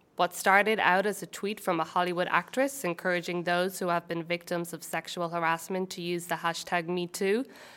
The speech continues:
soon evolved into a global movement, starting with the downfall of movie mogul Harvey Weinstein. However, the movement has gained little traction in South Korea, with only a handful of revelations receiving slight public attention.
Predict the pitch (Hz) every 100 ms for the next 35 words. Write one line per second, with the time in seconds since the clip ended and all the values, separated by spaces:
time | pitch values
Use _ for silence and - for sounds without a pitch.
0 | - - 233 240 208 214 214 220 202 196
1 | 175 170 190 190 190 190 185 185 160 -
2 | - - 190 185 190 190 175 165 170 165
3 | 165 175 160 156 160 185 190 180 170 156
4 | 160 160 160 - 165 160 165 156 156 -
5 | - 151 - _ _ - - - - 190
6 | 202 208 247 262 180 196 208 220 247 247
7 | 214 180 170 190 196 196 196 220 233 -
8 | 202 - 185 160 - 180 170 - 185 185
9 | 170 156 165 170 165 160 180 185 180 202
10 | 202 170 175 170 170 185 - 220 214 175
11 | - 170 170 170 - 175 180 - 170 170
12 | 175 - 196 196 165 -